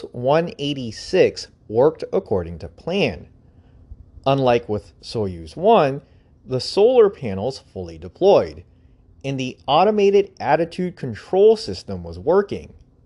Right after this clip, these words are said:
Mission then launched a second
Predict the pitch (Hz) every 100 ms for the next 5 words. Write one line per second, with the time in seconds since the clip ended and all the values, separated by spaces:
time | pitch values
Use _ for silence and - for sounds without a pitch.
0 | _ _ _ _ _ _ - _ - 147
1 | 226 - 143 131 120 _ 123 120 160 202
2 | 110 107 127 - - 110 101 - - 202
3 | 226 - 98 104